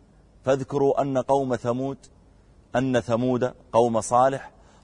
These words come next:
طلبوا منه أن يخرج لهم ناقة من صخرة صماء.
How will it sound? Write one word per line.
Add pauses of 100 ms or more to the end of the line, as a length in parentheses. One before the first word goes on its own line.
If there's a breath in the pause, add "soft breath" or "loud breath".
طلبوا
منه
أن
يخرج
لهم
ناقة
من
صخرة
صماء.